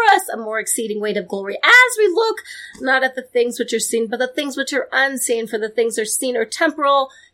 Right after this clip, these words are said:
temporary, subject to change, but the things that are unseen are eternal. Yeah. And you're eternal. So one way or the other, it's gonna turn out good. So my two advice to you,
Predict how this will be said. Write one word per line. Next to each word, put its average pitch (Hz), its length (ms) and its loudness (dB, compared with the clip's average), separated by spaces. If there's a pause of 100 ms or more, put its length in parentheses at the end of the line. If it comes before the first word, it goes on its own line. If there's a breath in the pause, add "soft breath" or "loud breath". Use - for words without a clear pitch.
temporary, 247 800 0 (160 soft breath)
subject 262 500 -2
to 262 60 -4
change, 226 640 -2 (480 loud breath)
but 247 120 2
the 240 80 -2
things 247 280 -2
that 214 100 0
are 202 100 -4
unseen 214 360 -2
are 202 100 -6
eternal. 208 600 -6 (560)
Yeah. 202 240 -2 (340 soft breath)
And 302 140 2
you're 415 160 4
eternal. 330 480 -4 (180 soft breath)
So - 220 -2
one 330 180 2
way 370 120 4
or 349 40 0
the 339 120 2
other, 262 340 -2 (320)
it's 240 160 -2
gonna 247 180 -2
turn 226 220 -4
out 214 160 0
good. 202 320 -2 (260 soft breath)
So 240 320 2
my 233 180 2
two 320 220 4
advice 269 380 2
to 262 60 -6
you, 359 360 6